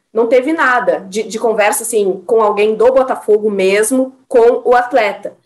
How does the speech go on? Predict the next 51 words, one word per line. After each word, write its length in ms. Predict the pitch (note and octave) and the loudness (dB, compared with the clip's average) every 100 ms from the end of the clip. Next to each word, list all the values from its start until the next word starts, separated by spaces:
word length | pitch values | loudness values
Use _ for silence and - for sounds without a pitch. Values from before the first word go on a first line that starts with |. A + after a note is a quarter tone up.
| _ _ _ | _ _ _
Então, 600 | F#3+ G3 G#3 G#3 A3+ B3 | -6 -2 0 2 4 2
eles 100 | A#3+ | 2
disseram, 320 | C4+ D4 C4 | -2 -2 0
"Olha, 240 | D#4+ C4+ F3+ | 0 0 -4
vai 340 | F#3+ A3 C4+ | -2 -4 -2
pingar 480 | D#4+ C#4+ G#3+ G#3 C4 | 0 0 0 0 0
o 60 | |
nome 240 | C4 A3+ A#3+ | 0 -2 -2
do 140 | A3+ | -2
Luiz 480 | G3+ F3 F3+ B3+ B3 | -2 -2 0 -2 -2
Adriano 500 | F#3+ F#3 G#3 B3+ A#3+ | -4 -2 -2 -2 -2
em 200 | C#4+ E4 | -6 -4
vários 380 | D4+ C#4 D#4 D#4+ | -2 -2 -2 -6
clubes, 380 | - C#4+ A3 G3+ | -4 -4 -2 -6
porque 360 | A3 A3 D4 | -8 -2 -2
tem 220 | A3 B3 C4+ | 0 -2 0
uma 120 | - | -2
galera 400 | C4+ A3 A#3 A#3 | 0 0 0 -2
não 220 | A3 A#3+ | -2 -2
autorizada 920 | C#4+ C#4 A3 G#3+ G3+ F3 F3+ A#3+ C4+ - _ _ - | -2 0 0 0 -2 -2 0 -2 -4 -10 _ _ -2
oferecendo 580 | C4 D#4+ F#4 - C#4+ D4+ | -2 0 -2 0 -2 0
o 40 | |
nome 200 | C#4+ D4 | -2 -2
do 80 | C#4 | -2
jogador", 460 | D#4 F#4 D4 B3+ | -2 0 2 0
que 100 | - | 0
daí, 340 | F#3+ - - - _ _ | -2 -2 -4 -12 _ _
quando 260 | C4 D4+ | 2 2
participa 500 | D#4 B3 - B3 A3 | 0 -2 -2 -6 -4
da 80 | G#3 | -2
negociação, 920 | G3 G3 A3+ D4 D#4 - A#3+ C#4 C4+ | -2 -2 -2 -2 -6 -2 2 2 0
tem 260 | C4 G#3 A3+ | -2 0 0
um 80 | A3 | -2
percentual, 840 | G#3+ F#3+ G#3+ G3+ C#4 B3+ A3+ D4+ | -4 -4 -6 -8 -2 0 2 0
né? 220 | A#3+ G3+ | -2 -4
E 240 | G#3+ A3 B3+ | -6 -6 -4
o 120 | C#4 | -2
Luiz 200 | B3+ B3 | -2 -2
Adriano 460 | A#3 G#3+ G#3+ B3+ | -2 0 0 -2
tá 260 | C4 B3+ D4 | -2 -2 -2
sem 300 | - C4+ C#4 | -2 -2 -2
empresário 500 | D4 A#3+ G#3+ G3 F#3+ | 0 0 0 -2 0
desde 240 | F#3+ F#3+ | -2 -4
o 40 | G3 | -6
fim 200 | G#3 G3 | -8 -4
do 80 | F#3+ | -2
ano 140 | F#3+ | -2
passado, 580 | F#3+ F#3 G3 G3 B3+ A3+ | -4 -4 -2 -2 0 -2
antes 340 | G3+ A3+ A3 | -2 -6 -4
ele 180 | A3 G#3 | -2 -2
era 360 | G3 G3 F#3 | 0 -2 -2